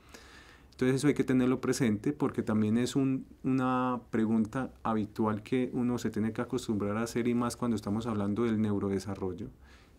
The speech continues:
y cuando estamos hablando de los hitos del desarrollo, no solamente nervioso, sino de todos los órganos, y es tener ese antecedente, si el niño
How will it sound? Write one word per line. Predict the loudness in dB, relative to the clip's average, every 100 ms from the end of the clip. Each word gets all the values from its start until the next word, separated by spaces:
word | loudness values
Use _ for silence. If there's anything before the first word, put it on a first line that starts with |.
| -10
y | -6
cuando | -4 -4
estamos | -2 -2 0
hablando | -2 0 0
de |
los | 0 -2 -2
hitos | -2 -2 -2
del | -2
desarrollo, | -2 -2 -2 -2 0 -2 -4 -12
no | -6 -2 0
solamente | 0 0 -2 0
nervioso, | 0 0 -2 -2
sino | -2 -2 0 -2 -4
de | -6 -6
todos | -2 -2
los | -2 -2
órganos, | -2 -2 -4 -6 -12 -20 -20 -10 -2
y |
es | -2
tener | 0 0 2
ese | 2 2
antecedente, | -2 -2 0 0 0 -2
si | 0
el | 2 2
niño | 2 2 0 -2